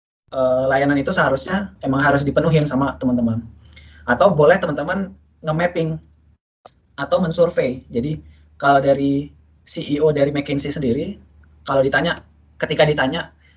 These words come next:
gimana cara organisasi McKinsey ini bisa bertahan terus-terusan, maksudnya stabil gitu ya. Karena McKinsey ini senang banget yang namanya nge-survey di lapangan kayak gimana. Jadi mereka tahu kondisi lapangan itu. Jadi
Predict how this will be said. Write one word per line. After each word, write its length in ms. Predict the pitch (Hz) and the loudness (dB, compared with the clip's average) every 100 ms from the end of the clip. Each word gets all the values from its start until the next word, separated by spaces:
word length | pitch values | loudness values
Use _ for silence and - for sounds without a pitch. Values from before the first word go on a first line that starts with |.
| _ | _
gimana 240 | 143 139 165 | -6 -4 -2
cara 320 | 165 139 131 | -2 0 0
organisasi 480 | 131 135 139 135 143 | 0 -2 -4 -6 -8
McKinsey 320 | 135 131 139 | -6 -6 -6
ini 160 | 135 139 | -6 -6
bisa 320 | 131 127 - - - | -4 -6 -6 -16 -6
bertahan 320 | 135 135 139 139 | -2 0 0 0
terus-terusan, 600 | 131 - 120 147 165 - - | -2 -2 -6 -4 -6 -10 -18
maksudnya 480 | - 135 156 147 147 - - _ _ | -14 -8 -4 -4 -4 -14 -18 _ _
stabil 400 | - - 143 180 160 | -6 0 2 2 0
gitu 120 | 127 151 | -2 -2
ya. 80 | - _ _ _ _ _ _ _ | -6 _ _ _ _ _ _ _
Karena 320 | - 135 170 180 | -8 -4 -2 -2
McKinsey 480 | 147 147 147 139 | -2 -6 -6 -4
ini 240 | 160 190 185 - _ _ _ _ | -2 -4 -4 -12 _ _ _ _
senang 240 | - 160 160 | -6 2 4
banget 320 | 165 180 165 | 6 4 0
yang 80 | 147 | -4
namanya 480 | 135 135 180 190 - _ _ 156 | -4 -6 -4 -6 -6 _ _ -4
nge-survey 560 | 156 170 - 156 117 - _ _ _ | 0 0 2 0 0 -10 _ _ _
di 120 | 151 135 | -4 2
lapangan 320 | 127 135 151 | 2 0 -4
kayak 100 | 131 123 | -4 -6
gimana. 320 | 117 139 160 | -6 -4 -2
Jadi 160 | 139 160 | -2 0
mereka 240 | 156 165 | 0 2
tahu 320 | 180 190 185 | 2 2 0
kondisi 320 | - 143 143 151 - _ _ _ _ _ _ _ _ - | -6 -6 -4 -6 -8 _ _ _ _ _ _ _ _ -6
lapangan 320 | 139 139 147 | -6 -4 -6
itu. 100 | 156 - _ | -8 -14 _
Jadi 180 | - 143 | -4 -2